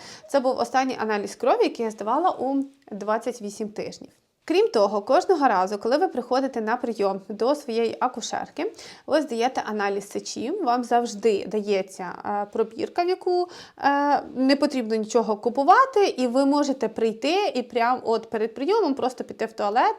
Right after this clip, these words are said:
і, е, здати цей аналіз. Ви його віддаєте особисто в руки акушерці, його не потрібно окремо заносити, немає такого, що потрібно лише там з вісьми до дев'яти, немає такого, що потрібен цей аналіз, це має бути обов'язково лише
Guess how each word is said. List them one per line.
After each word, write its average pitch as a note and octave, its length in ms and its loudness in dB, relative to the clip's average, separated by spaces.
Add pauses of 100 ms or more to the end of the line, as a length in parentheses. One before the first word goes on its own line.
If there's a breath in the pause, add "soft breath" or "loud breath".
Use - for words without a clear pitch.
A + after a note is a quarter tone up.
і, B3+ 180 -2 (380 loud breath)
е, A3+ 300 0
здати B3 320 4
цей A#3+ 180 -2
аналіз. C4+ 400 0
Ви C4 120 2
його C4+ 200 2
віддаєте G#3+ 600 -2
особисто A#3+ 580 0
в G3+ 100 -10
руки A3 480 -2
акушерці, C#4+ 680 2
його C#4 180 -2
не A#3+ 100 -4
потрібно A3 480 -4
окремо A3+ 500 2
заносити, C4+ 600 0 (380 loud breath)
немає A#3 360 2
такого, G#3+ 340 -2
що G#3+ 160 -4
потрібно G#3+ 440 -2
лише G#3+ 360 0
там G#3 240 -2
з G3+ 100 -12
вісьми A3 360 -2
до G#3 100 -2
дев'яти, G3+ 680 0 (300 loud breath)
немає A#3 400 4
такого, A3+ 400 4
що A3 160 0
потрібен A3+ 640 0
цей A#3 280 2
аналіз, G#3+ 460 4
це A3 100 -2
має G#3+ 220 2
бути A3 260 -2
обов'язково G#3+ 880 2
лише A3 300 2